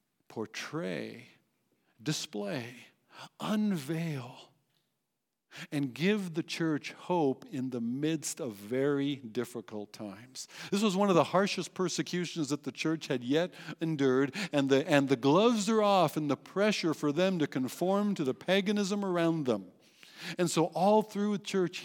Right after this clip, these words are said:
history, the church has continued to be blessed by a reminder of the transcendent reality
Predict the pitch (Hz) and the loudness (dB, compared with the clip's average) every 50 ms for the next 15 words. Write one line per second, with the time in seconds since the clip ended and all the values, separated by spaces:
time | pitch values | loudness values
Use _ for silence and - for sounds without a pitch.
0 | - - 233 233 - - - - - 131 113 113 120 110 - - 202 185 - - | -8 -6 -6 -6 -6 -6 -8 -8 -6 -4 -2 -2 -4 -4 -6 -10 -16 -10 -6 -4
1 | 135 - - - 160 165 - - 143 - - - 127 123 - - - 175 180 190 | -4 -4 -2 -2 -2 -2 -4 -6 -10 -10 -8 -8 -8 -8 -8 -8 -6 -4 -4 -4
2 | 196 196 190 196 180 160 - - 135 151 139 123 113 131 135 147 160 160 147 123 | -4 -4 -6 -6 -8 -10 -10 -8 -6 -6 -6 -6 -6 -4 -2 -2 0 0 0 -2
3 | 107 - - - - - 202 202 156 - 127 131 123 127 127 123 113 120 117 117 | -2 -6 -10 -12 -14 -14 -14 -14 -10 -4 0 0 2 2 2 0 0 0 0 0
4 | 123 139 160 185 202 202 202 190 202 202 196 202 170 - - 147 127 113 127 120 | 0 2 2 2 2 0 0 2 2 0 0 0 -4 -4 -2 0 0 0 -2 -6
5 | - - - - 156 160 165 175 180 180 180 160 139 123 - - 165 170 175 165 | -6 -8 -6 -2 -2 0 0 0 0 -2 -2 -4 -6 -6 -4 -2 -2 -2 -2 -2
6 | 160 165 175 165 151 147 151 151 143 135 131 135 135 131 117 98 117 113 95 _ | -4 -4 -4 -4 -4 -2 -2 -2 -2 -2 -4 -8 -10 -12 -14 -14 -16 -18 -20 _